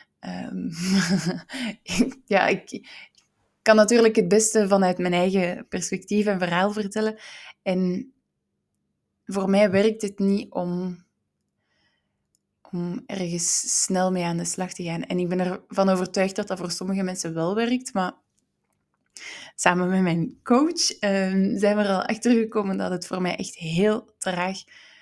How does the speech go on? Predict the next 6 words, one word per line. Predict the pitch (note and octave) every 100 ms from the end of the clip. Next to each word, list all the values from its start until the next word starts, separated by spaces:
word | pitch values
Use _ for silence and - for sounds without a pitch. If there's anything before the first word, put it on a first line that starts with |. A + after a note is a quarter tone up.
| _ -
moet | F3+ A3 A#3 -
en | F#3 E3+
mag | F3+ G#3+ -
gaan. | G#3+ G3+ G#3 G#3+ A3
En, | - F3+ F3 -
en, | F#3 - F3+